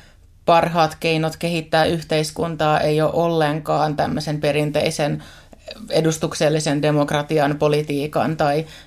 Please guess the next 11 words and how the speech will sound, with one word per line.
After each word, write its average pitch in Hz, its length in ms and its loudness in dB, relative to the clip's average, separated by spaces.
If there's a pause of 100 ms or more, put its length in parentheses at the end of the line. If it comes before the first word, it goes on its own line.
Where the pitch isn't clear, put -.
tai 160 180 4
oikeastaan 190 480 4
edes 165 360 2
semmoisen 151 460 0
niinku 160 220 0
rationaalisen 160 1120 2 (160)
poliittisen 151 560 0
diskurssin 151 600 -2
kautta, 156 480 0 (460)
vaan 151 380 4 (500)
enemmänkin 156 920 2